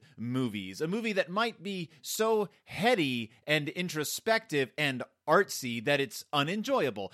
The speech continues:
It seems like one of those films that's supposed to be studied rather than appreciated. And like Citizen Kane and The Seventh Seal,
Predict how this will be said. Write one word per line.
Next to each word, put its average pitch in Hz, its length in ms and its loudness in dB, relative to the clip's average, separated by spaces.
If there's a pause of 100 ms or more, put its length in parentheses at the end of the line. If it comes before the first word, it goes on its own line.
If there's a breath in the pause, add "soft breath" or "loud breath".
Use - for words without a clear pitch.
It 180 160 0
seems 262 300 -4
like 208 140 -2
one 190 80 -4
of 175 80 -4
those 165 180 -2
films 175 360 -2
that's 151 180 -4
supposed 160 260 -4
to 139 80 -12
be 127 140 -8
studied 127 840 0
rather 131 420 0
than 117 440 -4
appreciated. 110 920 -2
And 143 300 2
like 120 240 -4
Citizen 190 400 -4
Kane 180 340 -2 (240 loud breath)
and 135 160 0
The 147 80 -2
Seventh 160 400 -2
Seal, 175 400 -2